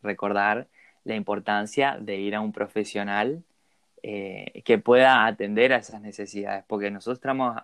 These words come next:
estamos hablando de recomendaciones generales, ¿no? Pero cuando una persona por ahí tiene una afección que no,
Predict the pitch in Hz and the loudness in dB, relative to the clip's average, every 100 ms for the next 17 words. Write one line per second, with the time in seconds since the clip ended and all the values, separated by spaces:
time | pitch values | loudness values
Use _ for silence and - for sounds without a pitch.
0 | _ - 117 117 117 110 120 139 120 110 | _ -8 -6 -2 -2 0 -2 0 0 -2
1 | 110 104 95 117 123 - 110 98 98 104 | -4 -6 -6 -6 -6 -4 -6 -4 0 0
2 | 101 101 101 113 - _ _ _ _ _ | 0 -6 -8 -8 -10 _ _ _ _ _
3 | 117 117 131 123 - 117 113 117 120 131 | 4 6 4 2 -6 -12 -10 -8 -8 -8
4 | 127 110 110 113 120 120 113 117 - 123 | -6 -4 -4 -6 -8 -8 -6 -8 -6 -6
5 | 117 101 98 104 110 107 104 107 110 | -6 -10 -8 -8 -8 -8 -10 -14 -20